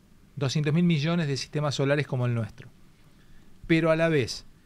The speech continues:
como nuestra galaxia, como la Vía Láctea, hay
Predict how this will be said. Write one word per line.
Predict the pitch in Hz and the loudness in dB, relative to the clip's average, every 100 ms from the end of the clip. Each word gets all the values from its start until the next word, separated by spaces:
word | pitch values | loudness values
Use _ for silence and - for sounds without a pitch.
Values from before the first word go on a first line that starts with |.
| - - - | -20 -18 -2
como | 156 147 147 | 0 2 2
nuestra | 156 202 208 180 | 2 0 2 2
galaxia, | 160 165 180 139 - 120 | 4 4 2 0 -2 -4
como | 123 131 | -2 -2
la | 139 | 0
Vía | 156 185 | 2 4
Láctea, | 185 175 - 165 185 208 - - - - - | 4 2 0 -2 -2 -6 -16 -20 -20 -20 -6
hay | 214 175 196 202 | 2 4 4 0